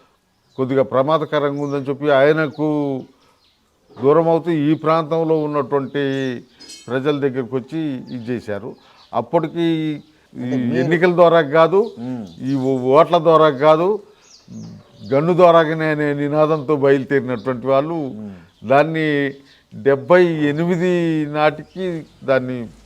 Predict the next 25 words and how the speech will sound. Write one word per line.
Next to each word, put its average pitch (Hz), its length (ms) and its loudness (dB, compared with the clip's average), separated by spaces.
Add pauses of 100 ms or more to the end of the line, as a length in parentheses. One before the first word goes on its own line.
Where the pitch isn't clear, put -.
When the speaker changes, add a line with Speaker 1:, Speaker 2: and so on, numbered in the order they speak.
(1200)
Speaker 2:
మ్మ్. 110 240 -8 (240)
Speaker 1:
మార్చుకున్నారు. 110 880 -2
Speaker 2:
అవును. 104 160 -8
Speaker 1:
మార్చుకొని 139 480 -4
ఎన్నికల్లోకి 120 960 -4 (640)
వచ్చారు, 120 360 -4
ఎన్నికల్లో 135 680 0 (480)
పాల్గొన్నారు. 117 580 2
Speaker 2:
మీ-, 160 380 -4
మీకంటే 139 500 -2
ఏ 127 220 0
వయసులో 175 400 0
ఫస్ట్ 143 360 -6
తెలిసింది 120 400 -4
ఈ 104 40 -4
Speaker 1:
నాకు, 147 720 2
Speaker 2:
ఉద్యమం 131 220 -6
ఉంది? 101 100 -12 (400)
Speaker 1:
నేను, 147 440 0
నాకు 139 320 -2
డెబ్బై 131 440 2
ఎనిమిదిలో 160 960 0
ఓటు 147 340 0
హక్కు 143 180 0
వచ్చిందండి. 123 640 -6